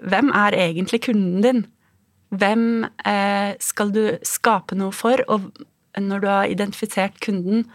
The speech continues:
så må du også identifisere hva er det behovet. Og så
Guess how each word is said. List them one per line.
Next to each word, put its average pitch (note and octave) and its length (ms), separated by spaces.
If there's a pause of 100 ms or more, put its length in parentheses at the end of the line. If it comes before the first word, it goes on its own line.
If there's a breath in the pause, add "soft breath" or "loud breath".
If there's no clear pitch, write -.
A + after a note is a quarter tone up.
(180 loud breath)
så - 120
må G3+ 60
du G3 80
også F#3+ 260
identifisere F#3 640
hva F#3+ 280
er F3+ 120
det F3 160
behovet. F#3+ 560 (720 loud breath)
Og G#3+ 80
så A#3+ 440